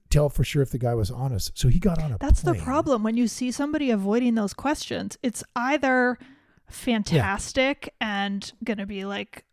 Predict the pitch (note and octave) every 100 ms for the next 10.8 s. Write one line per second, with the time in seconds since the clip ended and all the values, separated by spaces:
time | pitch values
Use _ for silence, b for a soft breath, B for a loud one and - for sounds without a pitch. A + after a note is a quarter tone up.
0 | - A3+ G#3+ G3+ G3+ G#3 - G#3+ - G#3+
1 | G#3+ - - - - - G2 A2 - -
2 | A#2 - E2+ - G#3+ - - G3+ G3+ G#3
3 | G#3+ - G3+ - - - G3+ D#2+ - -
4 | - A3 - E2+ C#4 D4 E4 - B B
5 | B _ C#4+ D4 A#3+ G#3+ G#3+ A3 _ _
6 | _ - A3 G#3 - - A#3 - A#3+ -
7 | A3+ A3 A3 A3+ A3 A3 - - F#3 -
8 | - - - - - _ _ - D#4+ A#3+
9 | D#4 E4 E4 D#4 - C#4 B3 A#3 - A3
10 | - - - - B2+ B2+ G2